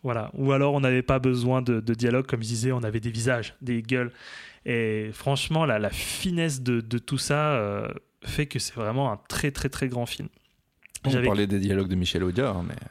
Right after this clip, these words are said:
Speaker 1: Ah bah voilà, là franchement on est sur du bon dialogue sur les, sur les deux films.
Speaker 2: On est sur de la punchline, la bonne
Speaker 1: Ouais.
Speaker 2: punchline.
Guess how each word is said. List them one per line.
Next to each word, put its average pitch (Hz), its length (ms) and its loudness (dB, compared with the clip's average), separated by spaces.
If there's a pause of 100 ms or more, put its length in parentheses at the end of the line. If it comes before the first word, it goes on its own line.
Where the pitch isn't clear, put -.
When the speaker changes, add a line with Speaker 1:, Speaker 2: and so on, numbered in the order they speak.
(280)
Speaker 1:
Ah - 80 -2
bah - 140 -4
voilà, - 340 -2 (180)
là 139 180 2
franchement 156 440 -2
on 127 80 2
est 131 60 2
sur 131 200 -2
du 117 100 -4
bon 151 180 0
dialogue 139 480 2
sur 135 220 0
les, 123 180 2
sur - 160 0
les 139 100 2
deux 135 140 2
films. - 260 -2
Speaker 2:
On - 20 4
est - 40 0
sur 107 140 0
de 98 60 2
la 87 60 2
punchline, 107 440 -2
la 87 120 -4
bonne 120 160 0
Speaker 1:
Ouais. 117 60 0
Speaker 2:
punchline. 110 460 -2